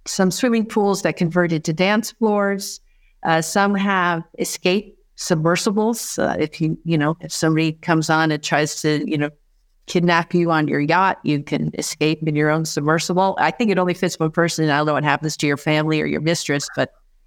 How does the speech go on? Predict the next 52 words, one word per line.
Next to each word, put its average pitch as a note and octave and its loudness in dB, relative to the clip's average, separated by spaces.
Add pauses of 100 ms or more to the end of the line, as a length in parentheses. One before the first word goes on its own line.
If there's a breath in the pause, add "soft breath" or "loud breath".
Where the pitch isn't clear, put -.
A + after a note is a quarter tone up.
(200)
at D#3+ 2
least E3+ 0
you E3 0
could - -10
get D3+ 0
away. E3 -4 (480)
So - 2
yeah, G#3+ 2
these B3 0
are, A#3+ -2 (260 loud breath)
these A#3 2
are A#3 2
enormous G#3+ 0
pieces G3 -2
of, E3+ 2
of E3 -2
equipment. D#3+ -2
They're E3+ 2
very G3 2
high E3 0
tech. D3+ -2 (340)
A F#3 4
number G3+ 2
of F#3 0
the F#3 0
Russian F3+ 0
ones E3 0
that - 0
we E3 0
have, D#3+ -2 (140)
uh, E3 2
you - -2
know, E3 0
been D#3+ 0
looking D#3+ 0
at D3+ 2
and D#3+ -14
following, D#3+ 2
you D#3+ -4
know, D3 0 (600)
on F3+ 4
the E3 2
low F3 2
side D#3+ 0
is D#3 -2
a E3 0
hundred D#3+ 0
and D#3 -2
twenty D#3+ 0
million D#3+ 0
dollars. D3 0
Uh, D3+ -2